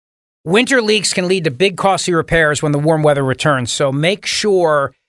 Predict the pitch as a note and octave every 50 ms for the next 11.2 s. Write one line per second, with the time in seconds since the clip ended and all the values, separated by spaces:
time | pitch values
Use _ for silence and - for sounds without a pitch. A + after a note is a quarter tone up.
0 | _ _ _ _ F3 E3+ D#3+ C#3+ D#3 E3 F3+ E3+ F3 F3 - - E3+ D#3+ D3 -
1 | E3+ E3 D3+ D3+ C#3 - - D3+ D3 C#3+ C3 - C#3 C3+ - - D#3+ C#3+ C3+ B2+
2 | - - B2 A#2 - - A2+ - _ _ _ _ _ _ _ _ _ _ _ _
3 | _ _ _ _ - A3+ G#3+ A#3 B3+ A3 - - G3+ G#3 A3 G#3 D3 F#3 F#3 -
4 | - F3 E3+ D#3+ D3+ - - D3+ C#3+ C#3 C#3 D3 C3 A#2+ - F3+ F3+ F3 E3 D3
5 | - - C#3 C3 C3+ - _ _ _ _ _ _ _ F3 F3 G3 G3+ G3+ F#3+ F3
6 | F3 E3 D#3+ - E3+ E3+ F#3 F3 C#3+ F3+ E3+ - E3 D#3+ D#3 D3 - - D#3+ D3
7 | C#3 C#3 D3 - - A3+ C4 C#4 B3+ G#3+ F3+ B3+ C4+ A#3 C4 A3 F#3 G#3+ - -
8 | G#3+ A3+ A#3 A#3+ A#3 A3 E3 D#3+ - F3 F#3+ F#3 D3+ G3 G3 F#3+ F#3+ F#3+ F3+ -
9 | - - - - A#3 - C#4+ B3+ G3 E3 D#3 D3 D3 D#3 E3 - _ _ _ _
10 | _ - E3 C#3+ - - F3+ E3 F3 F3+ D#3 D#3 D#3 D3+ D3+ C#3+ C#3 F#3+ F#3+ E3
11 | A2+ - - -